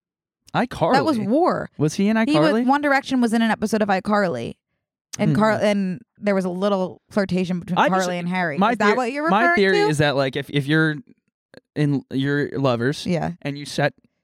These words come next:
Speaker 1: your lover up, and you're
Speaker 2: Yeah.
Speaker 1: also in the movie.
Speaker 2: Oh, I forgot she is in the movie.
Speaker 1: Kinda like
Speaker 2: You
Speaker 1: going home and they're making, they're watching the scenes back. I
Speaker 2: Well,
Speaker 1: just
Speaker 2: don't
Speaker 1: think
Speaker 2: you
Speaker 1: that
Speaker 2: think
Speaker 1: there's
Speaker 2: she would
Speaker 1: something
Speaker 2: cast
Speaker 1: there.
Speaker 2: herself as Florence then?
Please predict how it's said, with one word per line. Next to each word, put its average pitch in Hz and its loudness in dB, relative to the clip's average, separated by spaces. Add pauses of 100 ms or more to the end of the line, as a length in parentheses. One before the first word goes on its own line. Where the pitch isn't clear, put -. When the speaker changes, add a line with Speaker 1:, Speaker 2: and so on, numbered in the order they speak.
(280)
Speaker 1:
your 147 -2
lover 139 0
up, 131 0
and 151 -2
you're 170 0
Speaker 2:
Yeah. 143 -2
Speaker 1:
also 165 0
in 151 2
the 139 0
movie. 160 -2 (1000)
Speaker 2:
Oh, 180 0
I 175 -4
forgot 202 -4
she 165 -6
is 165 -4
in 175 -8
the 160 -8
movie. 143 -8
Speaker 1:
Kinda 160 -14
like 127 -14 (1200)
Speaker 2:
You 196 0
Speaker 1:
going 143 0
home 135 0
and 120 0
they're 117 0
making, 117 -2 (680)
they're 135 2
watching 120 0
the 117 0
scenes 110 -2
back. - -4 (100)
I - -18 (100)
Speaker 2:
Well, 185 -2
Speaker 1:
just 214 0
Speaker 2:
don't 208 2
Speaker 1:
think 127 -2
Speaker 2:
you - -4
Speaker 1:
that - 0
Speaker 2:
think 107 -2
Speaker 1:
there's 120 2
Speaker 2:
she - -2
would 123 0
Speaker 1:
something 117 0
Speaker 2:
cast 117 2
Speaker 1:
there. 120 2
Speaker 2:
herself 160 -4
as 214 -8
Florence 233 -2
then? 247 -2